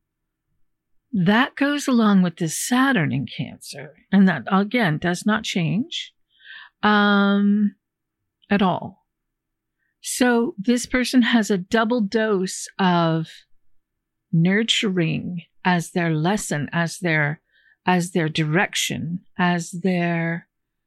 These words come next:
um, mm, the direction they should be going. I-,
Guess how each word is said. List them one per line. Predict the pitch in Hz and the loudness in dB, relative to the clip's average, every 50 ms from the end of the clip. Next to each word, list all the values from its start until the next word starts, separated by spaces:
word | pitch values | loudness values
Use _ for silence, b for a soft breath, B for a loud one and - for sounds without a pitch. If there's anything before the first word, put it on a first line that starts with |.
| _ _ _ _ - - | _ _ _ _ -4 -2
um, | 185 185 180 180 180 175 170 170 165 165 165 165 170 190 190 190 - _ _ _ _ _ _ _ _ _ _ _ _ _ _ _ _ _ _ _ _ _ _ _ _ _ - | 0 2 2 2 2 2 0 0 0 -2 -2 -2 -4 -4 -6 -8 -8 _ _ _ _ _ _ _ _ _ _ _ _ _ _ _ _ _ _ _ _ _ _ _ _ _ -4
mm, | 190 180 180 175 175 180 180 180 185 185 185 190 196 190 196 196 - _ _ _ _ _ _ _ _ _ _ _ _ _ _ _ _ _ _ _ _ _ _ _ _ 117 - _ _ _ _ _ _ _ - | -4 -2 -2 -4 -6 -6 -6 -6 -6 -6 -6 -6 -6 -6 -6 -8 -10 _ _ _ _ _ _ _ _ _ _ _ _ _ _ _ _ _ _ _ _ _ _ _ _ -20 -20 _ _ _ _ _ _ _ -8
the | - 180 | -8 -6
direction | - 202 196 190 202 - - - 208 | -4 -2 -4 -4 -4 -6 -4 -2 0
they | 208 202 | 0 0
should | - - 220 196 | -2 -4 -6 -6
be | 202 190 | -6 -4
going. | - 202 202 208 - - 214 196 196 _ _ _ _ - | -4 -4 -4 -4 -6 -8 -10 -12 -14 _ _ _ _ 0
I-, | 226 220 226 | 0 0 0